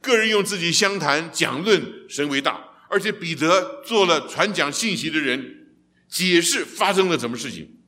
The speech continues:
这也是使徒的教训最早的形式，来说明神的工作。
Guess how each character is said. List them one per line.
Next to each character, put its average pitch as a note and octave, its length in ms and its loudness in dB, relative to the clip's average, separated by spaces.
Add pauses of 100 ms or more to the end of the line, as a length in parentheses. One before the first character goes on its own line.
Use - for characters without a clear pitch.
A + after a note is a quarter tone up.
(560)
这 F3 120 -8
也 D#3 120 4
是 C#3+ 160 -2
使 B2+ 200 -4
徒 C3+ 120 -4
的 C#3+ 80 -8
教 C#3+ 220 4
训 B2+ 260 -4
最 E3+ 200 -2
早 G#2+ 140 0
的 A#2 100 -4
形 A2 280 -8
式， A#2+ 220 -8 (260)
来 A#2+ 160 -2
说 G3 260 0
明 D3 200 -2
神 A#2+ 180 -6
的 C3+ 80 -6
工 D3 180 -8
作。 - 480 -10